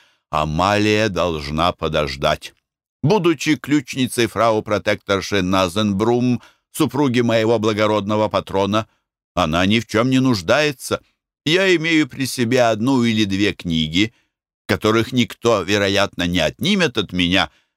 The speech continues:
и самая лучшая из этих книг та, которая хранится в моём сердце. Если небу угодно прекратить моё существование здесь,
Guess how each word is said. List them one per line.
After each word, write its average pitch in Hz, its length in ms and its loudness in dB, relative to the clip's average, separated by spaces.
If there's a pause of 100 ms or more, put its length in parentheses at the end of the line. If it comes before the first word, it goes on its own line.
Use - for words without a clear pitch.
(200)
и 104 120 2
самая 104 520 0
лучшая 104 580 0
из 85 120 -2
этих 90 380 -4
книг 95 340 0
та, 101 220 0
которая 85 520 -2
хранится 82 680 -2
в 76 60 -4
моём 78 380 -2
сердце. 82 580 -4 (480)
Если 143 520 0
небу 131 420 0
угодно 117 640 0
прекратить 98 680 -4
моё 90 240 0
существование 80 1040 -2
здесь, 69 520 -2